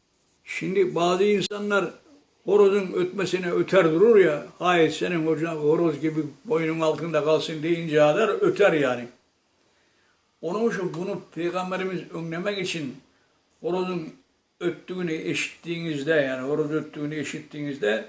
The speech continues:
o melaikeyi gördüğünden siz onda Allah'tan rahmet dileyin. Yani me-, rahmetten, çünkü melaike Allah'ın rahmetiyle inmiştir, size faydası olur. O anda siz Allah'ın rahmetini, Allah'tan rahmet isteyin.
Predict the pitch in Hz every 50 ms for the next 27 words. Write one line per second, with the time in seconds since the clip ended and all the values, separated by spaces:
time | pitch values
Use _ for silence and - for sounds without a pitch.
0 | - _ _ _ _ _ _ _ _ - 160 160 165 170 175 175 180 175 175 175
1 | 170 156 - 170 180 180 175 143 156 160 165 156 151 170 196 208 208 202 196 170
2 | 143 127 120 - - _ _ _ _ _ _ _ _ _ _ _ _ _ _ _
3 | _ _ 294 269 240 190 170 160 _ _ _ _ _ - - 190 202 208 180 175
4 | - - _ _ - 175 175 170 170 175 180 - - - - 170 160 165 175 165
5 | 156 151 - 185 175 156 160 156 160 165 180 175 170 - 175 156 143 143 139 131
6 | 113 - - _ - 143 143 131 123 131 147 147 151 151 147 160 151 156 160 143
7 | 143 143 151 156 151 151 - - 165 156 151 147 - - - 165 156 - 156 170
8 | 170 175 - - 233 - - 160 - 151 151 151 160 156 151 151 147 143 151 190
9 | 185 160 156 156 160 165 165 160 151 147 147 147 156 151 143 147 170 170 170 175
10 | 165 151 151 170 180 175 - - - 214 175 - - 156 147 180 180 - - 156
11 | 156 147 160 160 151 - 165 165 147 135 131 120 - - _ _ _ _ _ _
12 | _ _ _ _ _ _ 165 156 160 160 160 160 160 151 143 - 180 180 156 147
13 | 147 160 165 160 156 151 147 147 151 151 147 139 143 160 170 165 - - - -
14 | - 139 143 147 151 143 - - 175 160 143 139 143 147 147 147 139 143 143 -
15 | - - 131 123 117 -